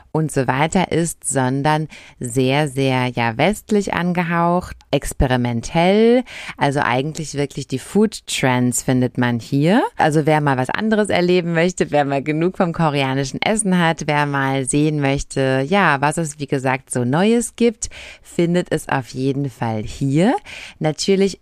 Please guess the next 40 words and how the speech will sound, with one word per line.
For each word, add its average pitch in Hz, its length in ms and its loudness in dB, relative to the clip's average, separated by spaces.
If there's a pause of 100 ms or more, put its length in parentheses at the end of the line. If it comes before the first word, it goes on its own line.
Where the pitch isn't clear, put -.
(140)
in 165 220 0
der 135 220 2
Regel 151 300 2
auch 123 180 0
etwas 127 400 -4
teurer, 214 500 2
das 165 160 0
muss 147 200 -8
man 131 120 -2
natürlich 120 220 -8
dazu 120 340 -6
sagen. 185 440 2
Das 135 180 -4
sind 131 180 -6
eben 123 220 -4
wirklich 190 400 -2
angesagte 185 720 -2
Restaurants, 165 1120 0
die 151 300 -4
wirklich 147 260 -4
Trendmenüs 170 880 -2
haben. 156 580 0 (140)
Teilweise 139 680 0
habe 135 200 0
ich 135 80 -4
da 131 260 0
auch 131 40 0
schon 123 260 -4
sehr 120 180 0
lange 123 340 -4
angestanden 185 800 0
vor 170 160 2
den 156 140 0
Restaurants, 147 800 0
also 139 240 -2
auch 127 180 -6
damit 180 340 -2
muss 202 280 -2
man 190 180 0
rechnen. 190 800 0